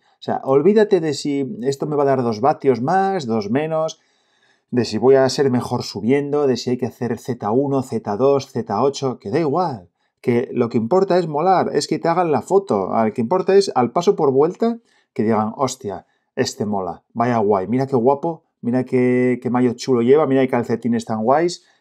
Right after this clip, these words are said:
mira qué chaqueta de invierno, mira qué chaleco". Esa es la clave. Al final, el que gana nadie se acuerda. Se encarga, se acuerda la gente del que mola. Eso es así. O sea, es así. Alguien lo tenía que decir y se dijo.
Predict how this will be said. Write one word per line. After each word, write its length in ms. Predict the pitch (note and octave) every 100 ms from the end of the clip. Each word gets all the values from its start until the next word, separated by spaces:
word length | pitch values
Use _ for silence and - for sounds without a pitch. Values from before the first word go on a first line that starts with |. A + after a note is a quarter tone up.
| _
mira 220 | A#2+ B2+
qué 100 | B2+
chaqueta 360 | B2+ A#2+ B2+ B2
de 60 |
invierno, 420 | A2+ A2+ D#3+ E3 C3
mira 200 | B2 A#2+
qué 100 | A#2
chaleco". 320 | A#2 - -
Esa 220 | G3 G3
es 80 | G#3+
la 140 | G3+ D#3+
clave. 460 | G#2 E3+ A2+ E2 _ _ _
Al 100 | G#2
final, 300 | F2 G2+ C#3+
el 60 | F#3
que 140 | C#3
gana 220 | B2 D3+ F#3
nadie 200 | E3+ G3+
se 100 | G#3+
acuerda. 440 | - F3+ D#3+ -
Se 140 | -
encarga, 380 | D2+ E2+ F#2+ G#2
se 120 | -
acuerda 320 | E2+ G#2 G#2+ D3
la 120 | D3
gente 260 | C#3+ D#3
del 160 | G#3 C#3+
que 100 | G2
mola. 380 | F#2+ C3 A2+ E3
Eso 200 | F#2+ D3
es 80 | F3
así. 380 | E3 A3 A#3 - _
O 40 |
sea, 180 | - A#2+
es 280 | F#3 G#3+ - _
así. 420 | - - A2+ F2 _ -
Alguien 280 | B2 B2+ D3
lo 100 | C#3
tenía 240 | A#2 A2+
que 120 | G#2+
decir 420 | G#2+ A#2 A3 - -
y 80 | G#2+
se 160 | F#2
dijo. 320 | E2+ E2 -